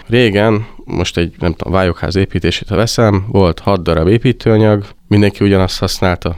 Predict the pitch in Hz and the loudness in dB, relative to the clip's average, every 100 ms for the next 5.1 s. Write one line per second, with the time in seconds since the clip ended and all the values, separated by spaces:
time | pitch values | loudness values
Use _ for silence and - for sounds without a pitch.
0 | - 92 104 90 90 87 92 90 85 92 | -6 -2 0 0 0 0 0 -2 -2 -4
1 | - 82 85 110 123 120 - - 110 90 | -4 -6 -4 0 0 -2 -10 -2 0 0
2 | - - - 101 90 - 90 87 85 80 | -6 -6 0 0 0 0 2 2 2 2
3 | 101 87 80 - 113 104 - 90 85 - | 2 2 0 0 0 0 -2 -4 -4 -6
4 | _ 95 - 80 78 82 78 76 78 78 | _ -4 -2 -4 -2 -2 -2 -4 -4 -6